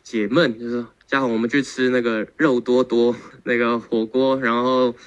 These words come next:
肉就是无限用的。”然后最后就是夹了一堆肉之后，大家说吃不完了，吃不完怎么办？那我们大家用猜拳的方式，输的人吃。那，那个当下我其实我不，我就有点，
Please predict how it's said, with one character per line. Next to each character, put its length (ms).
肉 240
就 80
是 80
无 160
限 240
用 240
的。” 160
然 140
后 100
最 200
后 100
就 160
是 80
夹 220
了 100
一 80
堆 140
肉 200
之 140
后， 380
大 180
家 80
说 100
吃 160
不 180
完 260
了， 160
吃 120
不 100
完 140
怎 80
么 80
办？ 240
那 80
我 60
们 140
大 140
家 40
用 180
猜 240
拳 220
的 100
方 200
式， 120
输 280
的 120
人 160
吃。 320
那， 140
那 80
个 120
当 220
下 220
我 100
其 180
实 140
我 100
不， 120
我 140
就 80
有 140
点， 340